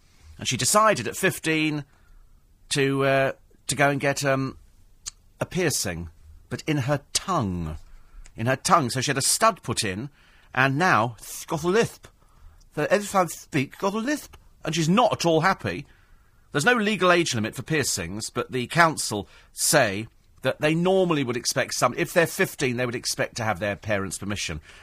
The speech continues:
To be honest with you, why a fifteen-year-old is having a tongue piercing, I've got no idea. Anything more stupid you'd be hard-pushed to find.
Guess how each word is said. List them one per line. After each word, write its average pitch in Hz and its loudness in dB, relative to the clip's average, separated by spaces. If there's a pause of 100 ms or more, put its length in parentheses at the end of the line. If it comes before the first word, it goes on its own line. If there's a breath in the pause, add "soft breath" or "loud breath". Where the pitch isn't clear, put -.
(100 loud breath)
To - -8
be 147 2
honest 160 2
with 107 -2
you, - -12
why 123 4
a - -4
fifteen-year-old 110 -4
is 90 -8
having 110 -6
a 90 -8
tongue 120 -4
piercing, 85 -8
I've 90 -10
got 90 -10
no 95 -6
idea. 92 -6 (260 loud breath)
Anything 110 -4
more 98 -2
stupid - -2
you'd 90 -6
be 104 -2
hard-pushed 101 -2
to - -8
find. 87 -2